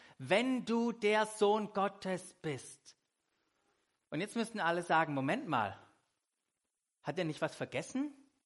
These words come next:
„Wenn du der Sohn Gottes bist.“ Hat Gott nicht gesagt, „Mein geliebter Sohn“? Wisst ihr, eigentlich hätte der Teufel sagen müssen, „Wenn du der geliebte Sohn bist.“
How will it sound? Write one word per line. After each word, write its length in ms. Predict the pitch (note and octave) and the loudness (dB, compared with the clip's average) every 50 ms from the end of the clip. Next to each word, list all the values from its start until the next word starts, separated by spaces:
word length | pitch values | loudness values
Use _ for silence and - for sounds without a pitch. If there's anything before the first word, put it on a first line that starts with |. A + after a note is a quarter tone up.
| _ _ _ _ _ _ _ _ _ _ _ _ _ _ _ _ _ _ _ _ _ _ _ _ _ _ _ _ _ _ _ _ _ _ _ | _ _ _ _ _ _ _ _ _ _ _ _ _ _ _ _ _ _ _ _ _ _ _ _ _ _ _ _ _ _ _ _ _ _ _
„Wenn 240 | - C3 D3+ D#3+ D3+ | -8 -6 -4 -4 -4
du 140 | D#3 D3 C3+ | -4 -6 -6
der 240 | C3 C#3 B2+ B2 | -4 -2 -4 -4
Sohn 240 | B2+ - B2+ B2 A#2+ | -4 -6 -6 -6 -4
Gottes 320 | - A#2 A#2 - A#2 - - | -6 -6 -6 -8 -10 -14 -14
bist.“ 240 | - A#2 G#2+ - _ _ _ _ _ _ | -14 -14 -14 -14 _ _ _ _ _ _
Hat 180 | - - E3+ - - - _ _ _ _ _ _ _ _ _ _ _ _ _ - | -6 -6 -6 -6 -6 -12 _ _ _ _ _ _ _ _ _ _ _ _ _ -2
Gott 320 | D#3 F#3+ A#3 - - - | -2 -2 -2 -4 -8 -6
nicht 320 | F3 G3+ G#3+ - - _ | -4 -4 -4 -6 -10 _
gesagt, 560 | - D#3+ C#3+ - F3 F3+ G3+ G#3 - - - - | -10 -10 -4 -2 0 0 0 -2 -4 -10 -10 -4
„Mein 400 | D3 D3+ D#3 D#3+ D#3+ D3+ C3+ - | -2 0 0 0 -2 -4 -6 -6
geliebter 960 | - C3 A#2 A2 G#2+ A2 B2+ D3+ F#3+ A3+ - - _ _ - A#3+ C4 C#4+ C#4+ C#4 - _ _ | -6 -6 -4 -4 -6 -6 -6 -6 -6 -8 -12 -18 _ _ -2 -2 0 -2 -4 -6 -12 _ _
Sohn“? 640 | - - - - G3 G3+ A3+ A#3+ C4+ C#4+ D4 C#4+ C4+ - _ _ _ _ _ _ _ _ _ _ _ _ _ _ _ _ _ | -20 -10 -6 -4 -2 -2 -2 -2 -4 -4 -6 -8 -10 -14 _ _ _ _ _ _ _ _ _ _ _ _ _ _ _ _ _
Wisst 160 | - - G#3 - | -8 -4 -4 -2
ihr, 80 | - | 0
eigentlich 240 | D#3+ F#3 A3 A#3+ A3+ | 2 0 0 2 0
hätte 160 | A3 G#3+ G#3+ | 0 0 0
der 60 | G#3 | 0
Teufel 300 | - G3+ G3+ G3 F#3 G3 | 2 2 2 2 0 -2
sagen 380 | F#3+ - F#3+ F3 F3 F3+ F3+ F3+ | 0 2 4 4 4 4 2 -2
müssen, 320 | F3+ F3+ F3 - E3 D3+ | -4 -6 -4 -4 -4 0
„Wenn 200 | D#3+ A3+ A#3 A3+ | 2 2 2 2
du 100 | G#3 G#3+ | 2 0
der 200 | F#3 E3+ F3 E3+ | 2 2 2 2
geliebte 480 | - D#3+ D3 D3+ A#3 D#4 D#4 - - E3+ | 2 2 0 2 2 0 0 0 -4 -6
Sohn 300 | - - E3+ D3 C#3 B2+ | -4 -2 -2 -2 -2 -2
bist.“ 440 | - A2 G2 - - - - - | -4 -8 -8 -10 -14 -20 -20 -20